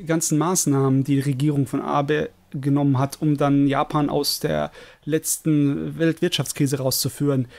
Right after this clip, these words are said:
die sind alle nicht unbedingt so langfristig tragbar. Das Einzige, was davon vielleicht noch, äh, großen Sinn macht, ist, dass er einen neuen Wirtschaftszweig aufbaut,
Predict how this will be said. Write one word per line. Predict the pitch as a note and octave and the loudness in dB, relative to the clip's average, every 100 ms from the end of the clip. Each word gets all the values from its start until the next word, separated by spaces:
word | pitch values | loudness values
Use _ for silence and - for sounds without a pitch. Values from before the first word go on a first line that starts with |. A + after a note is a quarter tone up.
| - _ _ E3 | -20 _ _ -2
die | F3+ G#3 F3 | 2 2 2
sind | F#3+ - | 0 -2
alle | E3+ F#3+ | 0 2
nicht | G3 - | 2 0
unbedingt | G#3 E3+ E3 E3 - | -2 0 0 0 0
so | - D3+ | 0 2
langfristig | D3 D3+ F#3 - - D#3+ - D#3 | 2 2 0 -2 -2 -4 -2 -6
tragbar. | - D#3+ D#3 C3 | -2 -4 -2 -4
Das | C3 | -2
Einzige, | D3+ G3+ - C#4 | -2 -2 -2 -2
was | A#3+ - | -2 -2
davon | G#3 - G#3 G3+ | -4 -2 0 0
vielleicht | F3+ F3+ - | 0 0 0
noch, | F3 - - | -2 -2 -2
äh, | E3 D3+ D3+ | 0 2 0
großen | D3 E3+ C3 F#3 G#3 C#3 | -4 -6 0 0 0 0
Sinn | C3+ G3+ | 0 0
macht, | E3 E3 | 0 -2
ist, | - - | -4 -2
dass | C#3 | 0
er | C#3+ | 2
einen | |
neuen | C#3+ D3+ D3+ | 4 4 2
Wirtschaftszweig | F3 - - - C3+ C3+ | 0 -2 -2 0 0 0
aufbaut, | C#3 C3+ - C#3 C#3 | -2 -2 0 0 -2